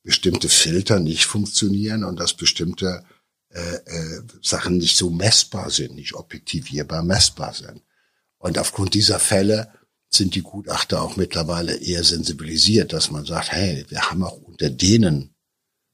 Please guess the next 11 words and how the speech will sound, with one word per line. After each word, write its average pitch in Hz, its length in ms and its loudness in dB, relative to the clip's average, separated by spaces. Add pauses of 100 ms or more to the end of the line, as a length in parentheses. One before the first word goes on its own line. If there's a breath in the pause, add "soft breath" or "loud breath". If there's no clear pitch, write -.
(560)
die 135 100 -8
gerade 85 260 2
im 78 140 0
Knast - 380 4
sitzen - 540 -2
und 76 200 -16
dort 85 240 0
wegen 80 200 -4
Diebstahl 98 540 2
oder 73 240 -4
wegen 147 360 -6